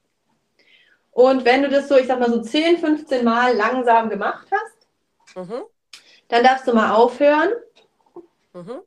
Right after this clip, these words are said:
Speaker 1: und dich mal so hinsetzen, wie sich's für dich jetzt natürlich anfühlt.
Speaker 2: Ja.
Speaker 1: Und dann kannst du mir mal beschreiben, was, also was du jetzt spürst, wie du jetzt sitzt, ob sich vielleicht was verändert hat.
Speaker 2: Also ich hab ja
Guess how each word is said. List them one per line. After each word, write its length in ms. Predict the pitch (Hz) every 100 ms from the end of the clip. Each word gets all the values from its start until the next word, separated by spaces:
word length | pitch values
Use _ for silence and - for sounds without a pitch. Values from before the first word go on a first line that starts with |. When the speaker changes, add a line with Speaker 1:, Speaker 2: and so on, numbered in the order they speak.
| _ _ _ _ _ _ _ _ -
Speaker 1:
und 240 | 262 269
dich 160 | 277 -
mal 340 | 269 262 - -
so 200 | 240 285
hinsetzen, 440 | 294 262 254 262
wie 100 | 247 240
sich's 180 | 233 -
für 80 |
dich 160 | 240 233
jetzt 180 | 240 220
natürlich 480 | 214 - 208 208 -
anfühlt. 680 | 170 170 185 - - - _ _ _ _ _ _ _ -
Speaker 2:
Ja. 220 | 185 214 _ _ _ _ -
Speaker 1:
Und 120 | 233
dann 140 | 240 254
kannst 200 | 277 277
du 40 |
mir 120 | 262
mal 140 | 247 233
beschreiben, 960 | 233 - 233 240 262 254 254 247 - _ _ _ _ -
was, 720 | 208 214 220 226 214 233 - -
also 260 | 202 220 202 202
was 180 | 220 226
du 80 |
jetzt 180 | 220 214
spürst, 460 | - - 180 160 -
wie 160 | 220 220
du 80 | 220
jetzt 220 | 208 196
sitzt, 300 | 233 233 - -
ob 160 | 208 -
sich 180 | 202 -
vielleicht 280 | 190 196 -
was 100 | 190
verändert 400 | 170 185 151 -
hat. 160 | - _ _ _ _ _ _ _ _ _ _ _ -
Speaker 2:
Also 200 | 190 196
ich 260 | 220 226 -
hab 180 | 247
ja 120 | 247